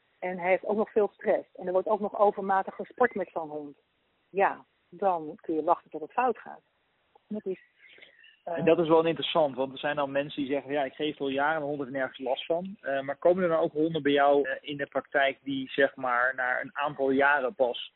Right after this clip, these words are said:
Speaker 2: eh, eh, een vorm van, eh, nou ja, eh, problemen van, van de darmflora, of in ieder geval problemen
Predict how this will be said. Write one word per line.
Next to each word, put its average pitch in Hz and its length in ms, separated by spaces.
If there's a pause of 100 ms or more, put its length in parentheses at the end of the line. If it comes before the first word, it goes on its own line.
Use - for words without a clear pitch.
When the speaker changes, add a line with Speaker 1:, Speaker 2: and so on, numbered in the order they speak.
(400)
Speaker 2:
eh, 120 720
eh, 127 640
een 120 180
vorm 139 440
van, 127 420
eh, - 80 (480)
nou 135 160
ja, 117 280
eh, - 140 (420)
problemen 143 560
van, 131 280
van 135 160
de 135 80
darmflora, 139 440
of 131 100
in 151 60
ieder 143 160
geval 135 160
problemen 139 500